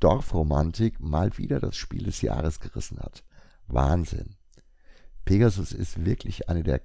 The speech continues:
ganz großen Spielefirmen geworden, aber im Gegensatz zu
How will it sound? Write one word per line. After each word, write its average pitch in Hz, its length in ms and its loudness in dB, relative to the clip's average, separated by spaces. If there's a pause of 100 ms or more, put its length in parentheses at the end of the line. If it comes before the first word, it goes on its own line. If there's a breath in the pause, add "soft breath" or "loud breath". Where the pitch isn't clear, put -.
ganz - 440 -4
großen - 440 -4
Spielefirmen - 720 -4
geworden, 53 400 -2
aber 53 160 2
im 95 80 2
Gegensatz 107 640 2 (420 loud breath)
zu - 200 0